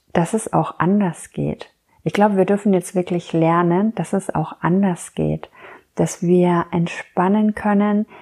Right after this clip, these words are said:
dass wir uns hingeben können, dass wir diesem Fluss des Lebens vertrauen lernen dürfen und müssen. Also ich glaube, wir werden da, viele von uns werden da so richtig reinge-, reingeschubst in dieses Vertrauen lernen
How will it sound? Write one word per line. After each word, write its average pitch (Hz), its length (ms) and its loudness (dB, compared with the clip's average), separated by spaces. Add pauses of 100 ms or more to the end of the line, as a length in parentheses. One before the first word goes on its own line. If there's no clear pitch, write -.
(140)
dass - 220 -6
wir 180 120 2
uns 170 200 -2
hingeben 214 880 2
können, 185 400 -2
dass 175 220 -4
wir 185 80 2
diesem 175 400 -2 (260)
Fluss 240 600 0
des - 300 -16
Lebens 196 560 0 (280)
vertrauen 190 840 0
lernen 175 680 0 (240)
dürfen 208 680 0 (260)
und 185 220 0
müssen. 240 500 4 (1600)
Also 180 340 0 (160)
ich - 120 -14
glaube, 175 280 0
wir 170 80 0
werden 180 220 2
da, 185 120 2
viele 196 280 -2
von 180 180 -4
uns 180 160 -2
werden 175 160 0
da 170 100 0
so 175 120 -6
richtig 180 500 -4
reinge-, 165 760 2
reingeschubst 170 1400 0
in 170 160 0
dieses 160 340 -2
Vertrauen 175 640 -2
lernen 160 640 -2